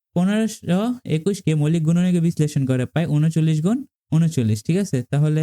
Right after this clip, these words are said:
দেখো পনেরোশো একুশের বর্গমূল কি হইব? Root over পনেরোশো একুশ মানে কত? ঊনচল্লিশ, ঠিক আছে। তো আশা করি তোমরা এটা পারবা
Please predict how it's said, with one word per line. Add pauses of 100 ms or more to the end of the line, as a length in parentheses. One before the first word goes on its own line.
দেখো (460)
পনেরোশো (120)
একুশের
বর্গমূল
কি
হইব? (440)
Root
over
পনেরোশো (100)
একুশ
মানে
কত? (280)
ঊনচল্লিশ, (100)
ঠিক
আছে। (180)
তো
আশা
করি
তোমরা
এটা (500)
পারবা